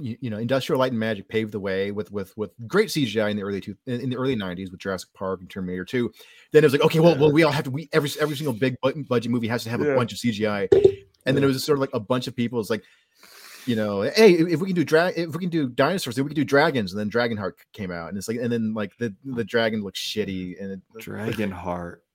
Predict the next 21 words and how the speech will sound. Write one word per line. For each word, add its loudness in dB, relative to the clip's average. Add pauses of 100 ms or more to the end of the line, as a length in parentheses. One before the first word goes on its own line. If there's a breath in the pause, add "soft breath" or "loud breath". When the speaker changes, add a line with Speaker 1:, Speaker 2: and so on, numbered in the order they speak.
(160)
Speaker 2:
Oh -6
my -2
Speaker 1:
Yeah. -4
Speaker 2:
God! -4
Wait. -4 (500)
Speaker 1:
There -10
was -4
one 2
with -4
the, 0
the, -6
the -4
dragon 0
was -2
played -2
by, -4
uh, -6
who's -6
that -6
Scottish -2
guy? -2